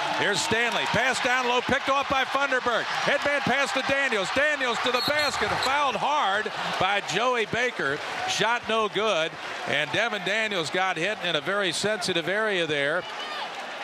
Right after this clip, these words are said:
And, uh, looks like he's gonna be okay. He's trying to walk it off.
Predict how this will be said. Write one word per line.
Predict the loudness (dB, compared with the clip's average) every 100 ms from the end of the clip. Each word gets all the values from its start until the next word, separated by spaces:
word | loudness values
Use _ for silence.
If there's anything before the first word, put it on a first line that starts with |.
| -2
And, | 0 0 -2 -2
uh, | -2 0 0 0 -2
looks | -4 -2
like | -2 0
he's | -2 -2
gonna | -2 0 0
be | 0 0
okay. | 0 0 -2 0
He's | -2
trying | 0 0 0
to | 0
walk | 0 0 -2
it | -2
off. | 0 2 0 -4